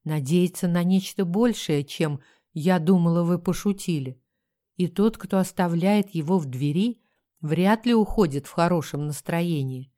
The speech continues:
И когда такой человек говорит «очень жаль», разве можно понять,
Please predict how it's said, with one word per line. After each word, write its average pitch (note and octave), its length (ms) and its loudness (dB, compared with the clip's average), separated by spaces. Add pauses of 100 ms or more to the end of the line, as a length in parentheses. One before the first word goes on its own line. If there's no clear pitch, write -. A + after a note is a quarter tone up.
(480)
И D3 100 -8
когда E3+ 360 2
такой F#3 400 2
человек F3+ 520 0
говорит D#3+ 560 -2 (380)
«очень E3+ 480 -2
жаль», G3 400 0 (480)
разве D3+ 420 -2
можно F3 380 0
понять, D#3 580 -4